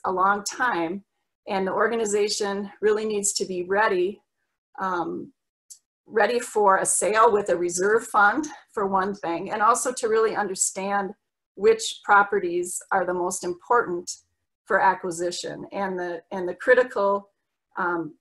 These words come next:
aspect is the ability to install conservation practices. So, like any other plan, we'll be going through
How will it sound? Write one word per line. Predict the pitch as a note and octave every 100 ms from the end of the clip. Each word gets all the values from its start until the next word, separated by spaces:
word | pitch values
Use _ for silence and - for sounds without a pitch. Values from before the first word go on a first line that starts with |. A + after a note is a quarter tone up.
| _ _ -
aspect | G#3 G#3 - - G3 G3 -
is | G3+ F#3+ F#3 F3+ -
the | F#3
ability | G3+ G#3+ G#3 G#3 F#3
to | F#3 F#3+
install | F#3 - F#3+ F#3 F#3+
conservation | F#3+ F#3+ - E3+ E3 - F#3+
practices. | - C3+ - G3 - - - G3 - _ _ _ _ _ _ _ _ _ -
So, | - G#3+ D3 -
like | G#3 A3
any | B3+ B3
other | B3+ B3+
plan, | C4 G#3+ G3+ G3+
we'll | F#3+
be | F#3+
going | F#3 G3 G#3
through | B3 - G#3+ G#3 G#3+